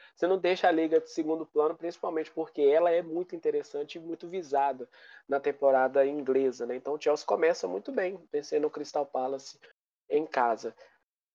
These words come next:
Primeira rodada já com clássicos, né, Mafê? Tottenham e Manchester City, duas equipes. Eu considero Tottenham e Manchester City como clássico, viu? É, é,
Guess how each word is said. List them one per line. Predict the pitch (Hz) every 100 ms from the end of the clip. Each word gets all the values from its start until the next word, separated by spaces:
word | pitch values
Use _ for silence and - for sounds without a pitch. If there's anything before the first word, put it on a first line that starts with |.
| _ _ -
Primeira | 202 208 285
rodada | 269 185 196 240 220
já | 208
com | 269 349
clássicos, | - 170 156 - 139 147 143
né, | 170
Mafê? | 180 185 - 135
Tottenham | - 180 202 214 202 196
e |
Manchester | 175 165 160 - 143
City, | 139 185 175
duas | 202 269 262
equipes. | 233 - 180 - 143 127 - -
Eu | 143
considero | 151 165 - 151
Tottenham | 151 143 139 143
e | 143
Manchester | 139 - 143
City | - 147 -
como | 143 160
clássico, | - 110 107 - 120
viu? | 117 139
É, | 131 123 120
é, | 113